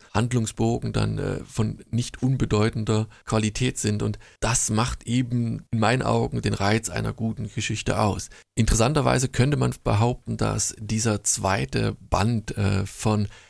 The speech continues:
die sechste Waffe, die im Original, also in den Heften sieben bis elf, äh,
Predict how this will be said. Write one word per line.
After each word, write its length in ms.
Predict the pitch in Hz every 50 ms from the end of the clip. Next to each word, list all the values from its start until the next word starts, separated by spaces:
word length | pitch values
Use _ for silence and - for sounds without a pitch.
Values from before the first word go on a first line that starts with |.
| _ - 101
die 60 | 95
sechste 420 | 95 104 101 - - - 107 98
Waffe, 260 | 101 107 113 - 98
die 460 | 95 - 104 101 101 101 101 101 98 - _
im 180 | 104 101 92
Original, 640 | - - 107 101 98 101 95 92 95 98 101 107 104
also 160 | - 95 -
in 140 | - - 107
den 100 | 101 95
Heften 320 | 92 104 - - - 107 92
sieben 320 | 95 104 117 113 107 92
bis 140 | - - -
elf, 500 | - 98 101 104 113 113 - - - - -
äh, 400 | 110 101 113 110 104 101 101